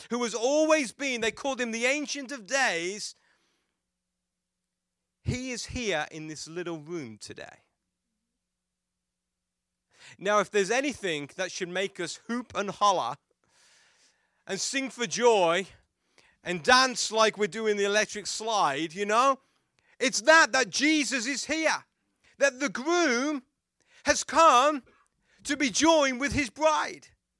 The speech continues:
Jesus is here. Communion is a reminder that God was with us yesterday, that God is with us today,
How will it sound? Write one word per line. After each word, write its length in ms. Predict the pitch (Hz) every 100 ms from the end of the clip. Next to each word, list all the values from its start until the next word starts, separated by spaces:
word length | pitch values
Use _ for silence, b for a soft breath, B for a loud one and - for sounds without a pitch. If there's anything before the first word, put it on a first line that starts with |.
| _ _ _ _ _ _ _ _ _
Jesus 760 | 208 247 196 156 156 156 - -
is 460 | 160 165 165 - -
here. 300 | - 226 180 143
Communion 640 | - 185 214 214 170 175 156 B B
is 140 | 151
a 60 | 175
reminder 600 | 175 175 180 196 196 165
that 220 | 151 135
God 280 | 170 180 180
was 180 | 190 143
with 180 | 160
us 140 | 143 131
yesterday, 680 | 180 196 - 220 240 254 233 B B
that 200 | 180 165
God 300 | 196 196 226
is 140 | 220 180
with 200 | 233 240
us 140 | 226
today, 600 | - 165 160 151 151 156